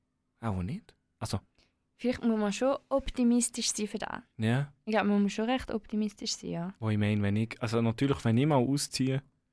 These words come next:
Speaker 1: hätte ich auch eine Vorfreude, aber natürlich auch viel, äh, also nicht Äng-,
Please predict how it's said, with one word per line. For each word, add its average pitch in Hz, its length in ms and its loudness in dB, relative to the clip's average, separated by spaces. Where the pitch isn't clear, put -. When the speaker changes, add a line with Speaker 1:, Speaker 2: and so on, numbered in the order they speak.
Speaker 1:
hätte 104 300 -6
ich 110 280 -6
auch 113 200 0
eine 143 100 2
Vorfreude, 123 760 -4
aber 101 260 -4
natürlich 107 500 0
auch 101 260 0
viel, 98 520 -4
äh, - 180 -8
also - 180 -8
nicht 107 180 -2
Äng-, 95 300 -10